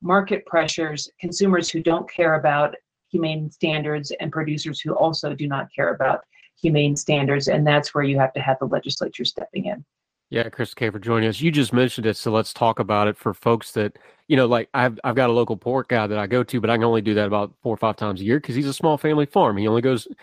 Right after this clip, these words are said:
Speaker 2: he can only do it when he goes to processing, and then he calls me like, "Hey, I'm coming back from the processor. What do you want?" I can't feed my family like that, and most other people can, and a lot of people don't even have that options. So when they just go to a grocery store, what are they looking for? Because the la-, you know, people label about everything.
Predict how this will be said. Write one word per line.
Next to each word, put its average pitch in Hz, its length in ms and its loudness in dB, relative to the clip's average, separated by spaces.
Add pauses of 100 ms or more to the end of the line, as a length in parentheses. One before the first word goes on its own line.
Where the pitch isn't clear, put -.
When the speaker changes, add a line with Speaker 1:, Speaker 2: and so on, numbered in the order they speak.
(180)
Speaker 2:
he 123 100 4
can 135 100 4
only 147 180 6
do 143 160 6
it - 20 4
when 139 120 4
he 135 60 0
goes 135 200 0
to - 80 -18
processing, 139 640 0
and 127 100 0
then 117 60 0
he 113 80 -2
calls 123 260 0
me 135 60 -4
like, 113 160 0
"Hey, 107 100 2
I'm 107 80 0
coming 117 180 2
back 123 180 0
from 113 100 -8
the - 40 -10
processor. 117 540 0
What 110 140 -2
do 107 60 -2
you 104 100 -2
want?" 127 200 2 (720)
I 170 100 4
can't 175 240 4
feed 165 140 2
my 123 140 2
family 120 380 0
like 98 260 -8
that, 104 140 -2
and 135 100 0
most 160 280 4
other 127 160 2
people 110 280 -4
can, 117 260 2
and 127 100 2
a 120 40 4
lot 156 160 4
of 175 60 -2
people 131 200 -2
don't 123 200 4
even 101 160 -2
have 113 140 -4
that 101 140 -2
options. 110 540 0 (560)
So - 180 2
when 147 120 6
they 151 100 6
just 147 240 0
go 139 160 6
to 139 120 6
a 123 60 4
grocery 120 500 0
store, - 380 -12 (400)
what 117 360 2
are 170 100 4
they 139 160 4
looking 123 500 0
for? 110 220 0
Because 113 400 0
the 123 100 2
la-, 123 120 2
you 165 340 2
know, 107 140 2
people 143 360 0
label 117 300 0
about 104 280 -2
everything. 113 540 0